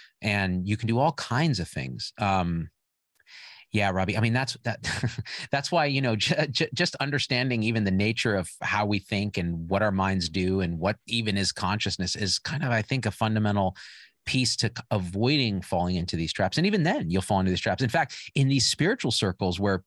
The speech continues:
uh, you know, you have these gurus, man, these things can devolve into cult-like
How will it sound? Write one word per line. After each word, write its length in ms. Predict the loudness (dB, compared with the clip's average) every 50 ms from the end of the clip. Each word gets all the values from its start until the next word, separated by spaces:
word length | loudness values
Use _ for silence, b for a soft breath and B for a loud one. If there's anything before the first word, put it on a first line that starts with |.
| -4
uh, 40 | -4
you 180 | -2 2 2 2
know, 80 | 4
you 120 | 4 4 4
have 140 | 2 2 2
these 160 | 0 0 2
gurus, 500 | 2 2 4 4 4 4 4 2 0 -4 B B B B B B 0
man, 540 | 2 4 4 4 4 4 4 4 4 2
these 220 | 2 2 0 0 0
things 240 | 0 2 0 0 0
can 180 | 0 0 2
devolve 400 | 2 2 2 4 4 4 4 4
into 240 | 2 0 0 0 -2
cult-like 720 | -2 -4 -4 -2 0 0 0 0 0 0 2 2 2 0